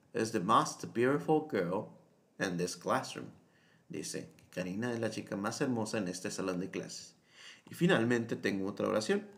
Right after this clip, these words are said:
Dice, "Tino is the biggest boy in this course." Tino es el chico más grande en este curso. Puede ser un chico grande en tamaño, ¿verdad? No solo alto, sino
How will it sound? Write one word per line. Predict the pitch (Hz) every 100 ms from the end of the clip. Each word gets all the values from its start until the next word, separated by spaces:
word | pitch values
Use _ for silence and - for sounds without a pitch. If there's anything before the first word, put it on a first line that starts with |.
| -
Dice, | - 101
"Tino | 87 - 175 185 110 120 - - -
is | 110 113
the | 113
biggest | 107 170 220 247 -
boy | 113 98 - - - _ _ _ _ -
in | -
this | 104 110 -
course." | - - - - - _ _ _ _ _ _ _ _ -
Tino | 110 107 127 170 - - _ _ _
es | - -
el | -
chico | 104 -
más | 98 113 131
grande | 117 113 101 113 165 - - _ _ _ _ _ _
en | - 104
este | 101 - 107
curso. | - - - - _ _ _ _ -
Puede | 110 110
ser | 123 117
un | 117
chico | 117 123
grande | 113 110 117 120 110
en | 95
tamaño, | 90 85 110 147 135 90
¿verdad? | 92 101 - - _ _ _ _ _ _ _ _ -
No | 104 110
solo | 113 117 113
alto, | 117 123 113
sino | 104 92 90 85